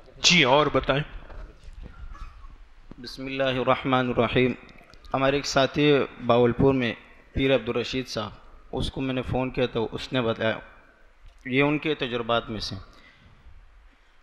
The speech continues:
Speaker 2: سورہ مریم، یہ ایک مرتبہ پانی پر دم کرنا ہے،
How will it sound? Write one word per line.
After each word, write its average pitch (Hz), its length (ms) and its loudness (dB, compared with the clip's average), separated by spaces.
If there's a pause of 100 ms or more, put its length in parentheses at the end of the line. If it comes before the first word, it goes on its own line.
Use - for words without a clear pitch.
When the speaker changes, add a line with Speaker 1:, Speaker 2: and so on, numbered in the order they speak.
(340)
Speaker 2:
سورہ 156 280 6
مریم، 156 440 4 (1200)
یہ 143 240 6 (180)
ایک 165 200 6
مرتبہ 165 360 6
پانی 156 300 2
پر 160 180 6
دم 139 260 2
کرنا 127 300 0
ہے، 110 80 -2